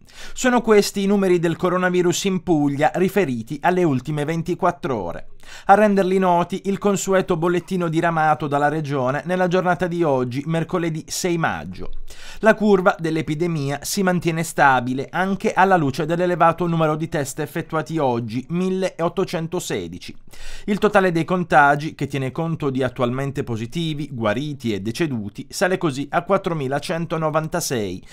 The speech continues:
rilevati sulla base di oltre settantamila novecento tamponi. Dei ventisei casi odierni, quattro si registrano nella provincia di Bari, che resta la più colpita,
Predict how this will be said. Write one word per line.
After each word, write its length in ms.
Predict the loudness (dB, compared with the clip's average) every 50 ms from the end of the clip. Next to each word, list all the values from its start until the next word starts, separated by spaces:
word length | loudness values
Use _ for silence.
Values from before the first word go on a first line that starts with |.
| -20 -10 -4
rilevati 600 | 0 0 2 2 2 0 0 -2 -2 -4 -8 -10
sulla 280 | -10 -6 -4 -2 0 0
base 300 | 0 0 0 0 -2 -2
di 120 | 0 0
oltre 340 | 0 0 0 -2 -4 -6 -6
settantamila 720 | -4 -6 -6 -4 -4 -4 -4 -2 -4 -2 -2 -2 -2 -2 -2
novecento 560 | -4 -4 -6 -6 -6 -6 -8 -6 -6 -6 -4
tamponi. 640 | -4 -2 -4 -4 -4 -4 -4 -4 -6 -8 -12 -16 -18 -20 -20 -20 -20 -20 -20 -20 -20 -20 -14 -4
Dei 180 | 2 2 4
ventisei 560 | 4 4 2 0 0 -2 0 2 2 2 2 2
casi 300 | 2 2 2 4 2 0
odierni, 680 | 0 0 0 0 0 0 0 -2 -2 -4 -6 -6 -2
quattro 400 | 2 2 2 2 2 -2 -4 -4
si 140 | -4 -4 -4
registrano 580 | -4 -4 -4 -4 -4 -4 -6 -8 -10 -8 -8
nella 220 | -6 -4 -2 -2 -2
provincia 400 | -2 -4 -4 -4 -6 -6 -6 -6
di 100 | -6 -2
Bari, 520 | 4 6 6 8 8 6 4 2 -2 -4
che 120 | -2 -2
resta 340 | -2 -2 -2 -6 -6 -6 -4
la 120 | -4 -4 -2
più 160 | -4 -4 -4
colpita, 680 | -2 -4 -4 -4 -4 -4 -4 -4 -4 -2 -2 -4 -4